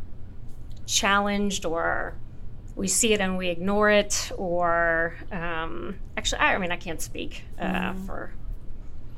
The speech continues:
Speaker 2: Have you restructured your life in any way to create more exposure? <laughs> Like, what does that look like to restructure after this sort of aha moment in life at this age?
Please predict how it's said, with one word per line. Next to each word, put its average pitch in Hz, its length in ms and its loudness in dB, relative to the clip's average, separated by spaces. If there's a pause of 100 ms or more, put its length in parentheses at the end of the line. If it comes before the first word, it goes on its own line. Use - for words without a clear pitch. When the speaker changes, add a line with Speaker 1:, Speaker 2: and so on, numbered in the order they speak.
(300)
Speaker 2:
Have 208 180 2
you 220 220 0
restructured 196 760 -2
your 170 140 4
life 160 300 2
in 165 80 0
any 165 180 2
way 156 260 4
to - 120 -4
create - 280 -2
more 160 120 -2
exposure? 185 640 2 (180)
<laughs> - 180 -8
Like, 180 200 6
what 214 120 6
does 226 140 4
that 175 160 8
look 165 180 0
like 151 180 0
to 156 100 0
restructure 147 800 2
after 156 300 0
this 143 160 0
sort - 420 -2
of 143 220 0 (340)
aha 147 340 0
moment 143 420 -2
in 135 260 -4
life 135 420 -4 (540)
at 143 140 -4
this - 180 -2
age? 160 460 -6